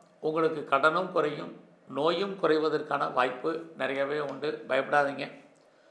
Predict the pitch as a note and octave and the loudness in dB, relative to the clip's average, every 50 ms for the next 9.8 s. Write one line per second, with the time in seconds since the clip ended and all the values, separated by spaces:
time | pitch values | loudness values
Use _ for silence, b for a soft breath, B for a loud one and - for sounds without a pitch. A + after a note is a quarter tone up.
0 | b b b b _ - D#3+ E3+ D#3+ D#3 D#3+ D#3+ D#3+ D#3 C#3+ C3 C3 B2+ C3+ D3 | b b b b _ 0 0 2 2 0 -2 0 0 0 2 0 -2 0 2 0
1 | C#3+ C#3+ - F3+ F3+ E3+ D#3 D3 D3 C3+ C#3+ C#3+ C#3 D3 D#3+ E3 E3 D#3+ D#3 D3 | 0 2 0 0 0 0 0 -2 -2 -4 -6 -4 -2 -2 0 0 0 0 0 0
2 | C#3 B2+ A2 - - B2+ C#3+ D#3+ D#3 D#3+ E3+ E3 E3 D#3+ D3+ C#3 B2+ - G2+ A#2+ | -2 -4 -6 -4 4 6 6 6 6 2 -2 2 4 4 4 4 0 -2 -4 -4
3 | C#3+ D#3+ E3 D3+ D3+ D3 C#3+ D3 D3 C#3+ - C3 C#3 C#3+ D#3 D#3 D3+ D3+ D3+ D3 | -2 -2 0 -2 -2 0 0 -2 -4 -4 -8 -10 -8 0 2 2 2 2 0 -2
4 | C#3 C3+ C#3+ C#3+ C#3+ D#3+ C#3+ C#3+ C#3+ C#3+ D3 D#3 D#3 C#3+ C3+ C3+ D3 D#3 D#3 D#3 | -2 -2 -2 -2 -2 -2 0 0 0 0 -2 -4 -2 0 2 2 2 2 2 0
5 | D3+ D3+ - - C#3+ C#3 C3+ C#3 C#3+ C#3+ D3 - - - - - - _ _ _ | 0 -2 -2 -2 0 2 0 0 -2 -4 -6 -8 -8 -10 -14 -20 -20 _ _ _
6 | _ _ _ _ _ _ _ _ _ _ _ _ _ B B B B B B B | _ _ _ _ _ _ _ _ _ _ _ _ _ B B B B B B B
7 | B B _ - C3+ C#3 D3 C#3+ - D#3+ D3 C#3 - - D#3 D#3 - - - - | B B _ -8 -6 -6 -4 2 4 4 4 4 2 0 -4 -6 -6 -12 -16 -20
8 | B B B B B B _ C#3 D3 E3 D#3 D#3+ D#3 - E3 E3 E3+ E3 D#3+ D3 | B B B B B B _ -2 0 4 4 4 4 4 0 -2 2 6 6 6
9 | C#3+ D3+ D3 - F3 E3+ E3 D#3 C#3 - D3 D3+ D3 D3 D3 D#3 | 6 4 2 0 -2 0 0 0 0 0 -4 -6 -8 -4 -2 0